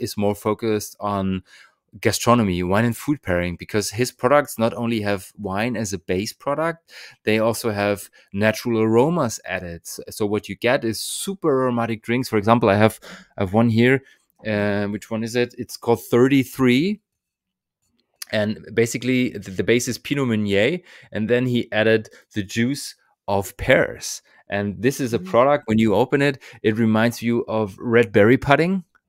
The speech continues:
Speaker 1: You know that German rote Grütze? It's totally crazy. It's like, pff, a bunch of fruits, and then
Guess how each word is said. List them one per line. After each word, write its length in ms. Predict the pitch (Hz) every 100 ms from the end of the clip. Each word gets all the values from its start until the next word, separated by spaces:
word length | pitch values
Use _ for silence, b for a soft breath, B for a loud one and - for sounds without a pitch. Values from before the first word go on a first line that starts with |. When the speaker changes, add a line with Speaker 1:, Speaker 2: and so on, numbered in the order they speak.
| _
Speaker 1:
You 80 | 101
know 100 | 110
that 220 | 139 131
German 380 | 101 117 120 143
rote 240 | 117 127 -
Grütze? 480 | 135 - 175 170
It's 160 | 113 104 _ _ -
totally 520 | - 202 208 190 175
crazy. 480 | - 160 160 113 110
It's 220 | 131 -
like, 240 | 117 - B B B B _ 120 _
pff, 340 | - 85 - - 139
a 100 | 127 _
bunch 340 | 147 160 175 151
of 120 | 127
fruits, 720 | - - 143 180 220 - - _ _
and 200 | 117 127
then 360 | 127 135 139